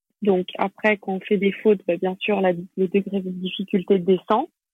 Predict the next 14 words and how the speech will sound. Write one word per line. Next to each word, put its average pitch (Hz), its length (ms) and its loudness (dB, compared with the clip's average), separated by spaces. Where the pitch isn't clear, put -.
Euh, 202 220 -2
il 190 100 2
peut 185 140 -2
pas 190 160 2
être 190 180 -4
à 190 80 2
dix 190 320 0
si 180 80 -6
on 180 120 -2
a 170 80 -6
fait 180 120 -2
des 170 120 0
fautes. - 280 2
Euh, 180 920 -2